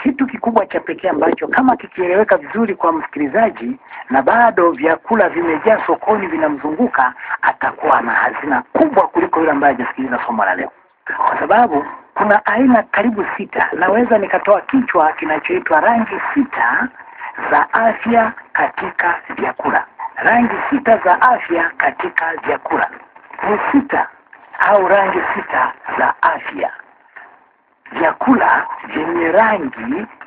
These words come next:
rangi zile kwa afya yako, kazi gani zinafanyika? Yaani, zinaunda nini? Zinatengeneza nini? Maumbile ya vile vyakula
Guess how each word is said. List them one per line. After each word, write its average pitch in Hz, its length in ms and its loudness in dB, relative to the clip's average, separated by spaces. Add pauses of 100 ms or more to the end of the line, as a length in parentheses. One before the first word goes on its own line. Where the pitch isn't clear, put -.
(200)
rangi - 360 -4 (180)
zile 196 440 4 (160)
kwa - 240 2
afya - 340 0
yako, 156 600 2 (440)
kazi 151 280 -2
gani 233 380 4
zinafanyika? 160 600 -2 (360)
Yaani, 220 260 0 (340)
zinaunda 220 500 4
nini? 139 400 -4
Zinatengeneza 220 760 4
nini? 185 380 -4 (640)
Maumbile 214 840 4 (200)
ya 180 160 2
vile 226 220 4
vyakula 175 580 2